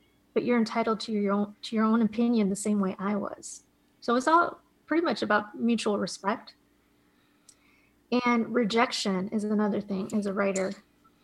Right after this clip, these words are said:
When you get rejected, I've gotten rejected. I've kept those rejections because those rejections just represent that I'm trying and that I'm not there yet. That's another key thing for a lot of people. If you're not finding success right now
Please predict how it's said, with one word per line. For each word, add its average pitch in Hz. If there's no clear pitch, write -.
When 226
you 277
get 339
rejected, 196
I've 233
gotten 254
rejected. 190
I've 220
kept -
those 240
rejections 233
because 226
those 240
rejections 214
just -
represent 196
that 214
I'm 202
trying 214
and 220
that 208
I'm 208
not 196
there 208
yet. -
That's 214
another 214
key 214
thing 208
for 208
a 202
lot 190
of 190
people. 196
If 208
you're 220
not 226
finding 233
success 196
right 190
now 196